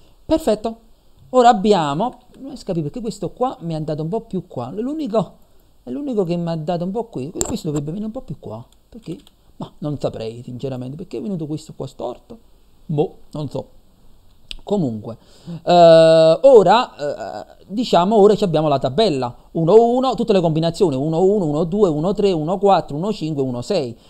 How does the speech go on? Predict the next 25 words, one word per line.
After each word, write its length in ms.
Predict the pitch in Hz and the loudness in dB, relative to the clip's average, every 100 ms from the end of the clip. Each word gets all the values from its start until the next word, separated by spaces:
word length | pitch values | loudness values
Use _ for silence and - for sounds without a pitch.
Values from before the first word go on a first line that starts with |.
| - | -10
Poi 100 | 156 | -4
viene 160 | 147 131 | -4 0
due, 160 | 143 | 2
uno, 280 | 165 185 180 | 4 4 2
due, 240 | 147 156 | 0 -2
due, 280 | 139 185 170 | 0 0 0
due, 220 | 139 156 | 0 -2
tre. 220 | 151 180 175 | 0 -2 -2
Ecco 200 | 156 - | -8 -8
qua, 120 | 123 | -6
queste 260 | 269 247 | -6 -6
qua 160 | - 160 | 0 0
sono 260 | - 165 160 | 2 -2 -2
le 140 | 156 | -2
combinazioni. 720 | 160 143 147 143 - 131 127 | -2 -4 -4 -6 -8 -10 -6
Come 120 | 220 | -4
potete 240 | 208 170 175 | -2 -2 2
vedere, 500 | 208 147 143 190 _ _ - - - | 0 0 -4 -6 _ _ -20 -20 -2
le 140 | 165 | 2
combinazioni 1040 | 185 165 160 214 - - 120 127 190 196 _ _ _ _ | 2 2 0 -2 -6 -8 -8 -6 -8 -10 _ _ _ _
eh, 1400 | 147 131 127 117 117 113 113 113 110 107 104 104 101 101 | 0 0 0 0 0 0 0 -2 -4 -6 -8 -10 -10 -8
ne 120 | 190 | -4
sono 320 | 233 151 127 165 | -4 -4 -6 -6
trentasei, 640 | 120 107 113 190 143 117 - _ _ | -8 -8 -4 -2 -2 -4 -14 _ _
ok? 380 | - - 180 | -14 -2 -2